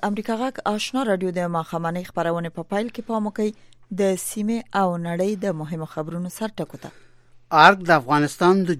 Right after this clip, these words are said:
Speaker 2: جمهوري ریاست د انتخاباتو د ځنډولو په اړه خپاره شوي ریپورټونه رد کړل. نن د ښځو په خلاف د تشدد او توپیر د ختمولو نړیواله ورځ ولمانځل شوه. او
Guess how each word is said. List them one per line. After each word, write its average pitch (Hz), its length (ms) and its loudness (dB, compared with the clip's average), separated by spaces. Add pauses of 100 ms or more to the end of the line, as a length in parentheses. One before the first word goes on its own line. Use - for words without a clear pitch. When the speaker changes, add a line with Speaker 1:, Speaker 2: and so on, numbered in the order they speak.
Speaker 2:
جمهوري 139 440 2
ریاست 170 260 -2
د 151 120 2
انتخاباتو 135 680 2 (140)
د 123 180 -12
ځنډولو 131 440 2 (100)
په 139 100 0
اړه 139 120 2 (200)
خپاره 117 360 -6
شوي 175 200 0
ریپورټونه 131 420 -4 (300)
رد - 180 -4
کړل. 104 160 -8 (1080)
نن 135 180 0
د 120 140 -6
ښځو 123 260 -4
په 123 40 -2 (100)
خلاف 143 420 0
د 147 140 -2
تشدد 143 380 -4 (120)
او 131 80 0 (140)
توپیر 147 260 -2
د 135 140 -4
ختمولو 135 440 -2 (120)
نړیواله 127 440 0
ورځ 127 160 -2 (140)
ولمانځل 110 500 -6
شوه. - 140 -14 (1200)
او 131 80 2